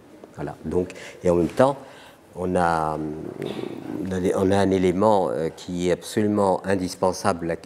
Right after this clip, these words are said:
à, à, à, à chacun de nous, à quiconque, c'est la nature. Or, aujourd'hui, euh, la nature est ab-, absolument, euh,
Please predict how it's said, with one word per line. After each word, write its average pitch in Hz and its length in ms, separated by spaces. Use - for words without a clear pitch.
à, 87 140
à, 76 320
à, - 160
à - 20
chacun 95 340
de 85 120
nous, 135 280
à 90 60
quiconque, 143 560
c'est - 160
la 87 100
nature. - 380
Or, 110 280
aujourd'hui, 92 600
euh, 78 340
la 87 160
nature 104 460
est - 180
ab-, - 360
absolument, 92 760
euh, 69 40